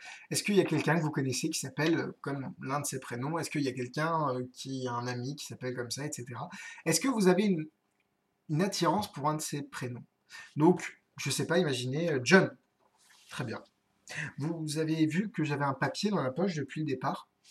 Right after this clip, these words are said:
Je sais pas si on le voit bien, en fait. Et en fait, si on déplie le papier, sur mon papier, il y a écrit John. Et évidemment, tous les prénoms sont choisissables. Vous remettez votre papier ici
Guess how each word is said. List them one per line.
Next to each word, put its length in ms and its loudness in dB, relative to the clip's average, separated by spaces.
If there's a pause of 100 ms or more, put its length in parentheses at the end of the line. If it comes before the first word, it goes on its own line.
(540)
Je 120 -10
sais 40 -14
pas 120 4
si 180 0
on 80 2
le 80 0
voit 220 2
bien, 300 -2
en 60 -10
fait. 220 -14 (800)
Et 40 -4
en 60 0
fait, 160 -2
si 140 2
on 80 6
déplie 400 4
le 80 10
papier, 400 0 (1000)
sur 360 -4
mon 140 4
papier, 340 -2
il 80 0
y 40 4
a 40 0
écrit 380 -4 (340)
John. 340 -4 (2250)
Et 360 4
évidemment, 580 8 (220)
tous 240 -2 (120)
les 140 6
prénoms 360 2 (340)
sont 440 -4
choisissables. 760 0 (400)
Vous 160 -2
remettez 520 0
votre 220 -2
papier 320 -2
ici 400 -2